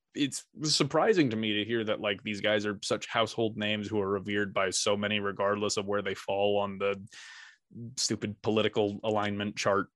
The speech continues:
meme thing, uh, that, like, they still have this, like, reverence behind them, despite, like, their pretty outspoken stances on these things.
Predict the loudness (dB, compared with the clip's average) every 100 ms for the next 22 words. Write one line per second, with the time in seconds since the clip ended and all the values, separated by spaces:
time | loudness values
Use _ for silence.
0 | _ -6 -2 -2 -2 -4 0 0 0 -6
1 | -10 -18 -20 -6 2 6 6 6 4 0
2 | 2 2 4 2 2 2 2 2 4 4
3 | 4 4 2 2 0 -2 -2 -4 -2 -2
4 | -2 -4 -10 -8 -6 -4 -4 0 0 4
5 | 6 6 4 2 0 -4 2 4 2 -2
6 | 0 2 4 4 2 0 2 2 2 -4
7 | -4 -2 -2 -2 -4 -2 -2 -2